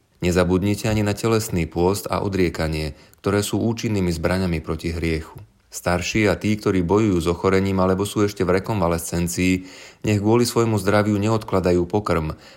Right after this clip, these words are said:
ale nech využijú modlitbu alebo almužnu ako prostriedky pôstneho úsilia.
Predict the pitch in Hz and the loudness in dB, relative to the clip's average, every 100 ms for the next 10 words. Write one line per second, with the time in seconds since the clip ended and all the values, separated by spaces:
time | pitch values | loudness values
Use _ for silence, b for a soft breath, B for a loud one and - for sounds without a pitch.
0 | B 90 95 107 95 120 123 113 110 85 | B 2 2 2 0 2 2 2 2 2
1 | 85 87 92 98 113 107 101 101 95 98 | 2 2 0 2 2 2 2 0 0 0
2 | 98 82 85 80 85 80 90 - 98 95 | -2 -2 -2 -2 -4 -4 -6 -2 -4 -2
3 | 95 90 85 82 92 87 85 85 - 82 | -6 -2 -4 -2 -6 -4 -2 -4 -4 -6
4 | - - | -8 -12